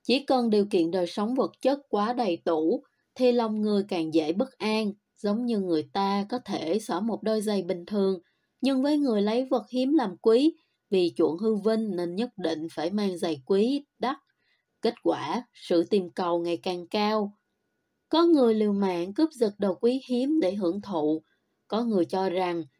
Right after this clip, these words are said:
càng nổi tiếng thì càng phải dùng đồ quý giá. Thực sự, những thứ này không thể làm cho con người thỏa mãn được,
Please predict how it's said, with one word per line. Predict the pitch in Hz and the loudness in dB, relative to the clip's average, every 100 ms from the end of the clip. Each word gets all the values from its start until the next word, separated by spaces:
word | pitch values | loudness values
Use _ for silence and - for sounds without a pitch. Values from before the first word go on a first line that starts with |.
| _ _ - | _ _ -4
càng | 214 202 | 0 0
nổi | 180 185 208 | 0 -4 2
tiếng | 240 262 311 | 2 4 0
thì | 254 | -2
càng | 196 180 160 | -4 -4 -6
phải | 156 170 | -6 -6
dùng | 185 170 165 | -4 -4 -2
đồ | 160 | -2
quý | 147 208 226 | -2 -4 -4
giá. | 220 202 220 285 - _ _ _ _ _ | -2 -2 -2 -4 -10 _ _ _ _ _
Thực | - 165 | -6 -6
sự, | - 160 151 165 - _ _ _ - | -4 -4 0 0 -2 _ _ _ -2
những | 214 330 | 0 4
thứ | 330 | 4
này | 302 247 208 | 4 0 -2
không | 233 226 | -4 -6
thể | 208 190 | -4 -2
làm | 240 202 | -2 -2
cho | 214 208 | -4 -4
con | 220 220 | -4 0
người | 208 196 185 185 | 2 4 2 -2
thỏa | 165 185 | -6 -4
mãn | 196 165 214 | -2 -2 0
được, | 202 175 | 2 2